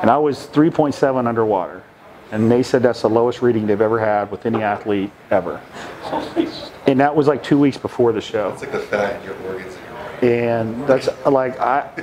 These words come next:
Speaker 1: three point seven underwater is legit lean.
Speaker 2: Yeah.
Speaker 1: And, um, I think I, and so I, I remember the last two twelve show I did, I remember thinking,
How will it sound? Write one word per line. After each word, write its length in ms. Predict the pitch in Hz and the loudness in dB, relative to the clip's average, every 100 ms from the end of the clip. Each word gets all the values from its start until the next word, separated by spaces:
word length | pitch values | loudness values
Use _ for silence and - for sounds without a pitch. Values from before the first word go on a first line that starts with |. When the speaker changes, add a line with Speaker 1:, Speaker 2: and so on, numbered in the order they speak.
| - | -12
Speaker 1:
three 240 | - 185 | 2 2
point 220 | 202 196 156 | 4 0 2
seven 280 | 165 147 | 0 2
underwater 720 | 135 131 120 120 107 101 95 - | 2 2 2 2 2 0 -4 -4
is 200 | 113 104 107 | -4 -2 2
legit 420 | 123 110 139 147 | 2 4 2 2
lean. 360 | 127 117 101 110 117 | 0 0 -2 -6 0
Speaker 2:
Yeah. 640 | 117 - - - - 170 - - - | 0 2 -2 -8 -8 -10 -10 -16 -2
Speaker 1:
And, 240 | 143 147 139 | 2 2 2
um, 500 | 135 131 123 120 110 - | 0 0 0 0 -2 0
I 100 | 139 | -2
think 440 | - - 220 247 | -2 0 2 4
I, 120 | 214 | 2
and 680 | 160 143 151 160 151 139 135 139 - - - | 2 0 0 2 2 4 2 -2 -12 -18 -16
so 220 | - 165 147 | 0 2 4
I, 200 | 147 131 - 214 202 - - - - - | 2 -2 -8 -10 -12 -12 -16 -18 -18 2
I 100 | 147 | 2
remember 600 | 170 156 180 208 202 180 | 4 4 4 6 4 4
the 100 | 147 | 2
last 420 | 127 143 147 - | 2 2 0 -4
two 120 | - 143 | -2 0
twelve 300 | 147 135 120 | 2 2 0
show 220 | - 123 | 0 0
I 80 | 110 | 2
did, 420 | 117 110 101 101 - - - - - - | 2 2 2 -4 -10 -16 -18 -20 -14 0
I 120 | 123 | 2
remember 320 | 135 160 165 | 4 2 2
thinking, 640 | 151 156 139 135 120 117 | 2 0 2 0 0 0